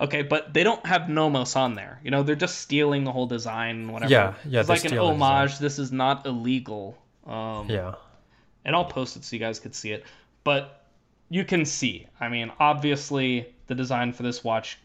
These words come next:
Speaker 1: came from a very specific company.
Speaker 2: Yeah.
Speaker 1: Um, but uh, I was considering getting it. It is seventy dollars instead of seventeen thousand dollars.
Speaker 2: <laughs>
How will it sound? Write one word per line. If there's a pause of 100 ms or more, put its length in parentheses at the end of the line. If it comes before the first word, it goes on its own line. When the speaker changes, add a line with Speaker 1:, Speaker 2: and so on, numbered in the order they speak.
Speaker 1:
came
from
a
very
specific
company. (400)
Speaker 2:
Yeah. (300)
Speaker 1:
Um, (500)
but (640)
uh, (640)
I
was
considering
getting
it. (200)
It
is (220)
seventy
dollars (100)
instead
of
seventeen
thousand
dollars.
Speaker 2:
<laughs>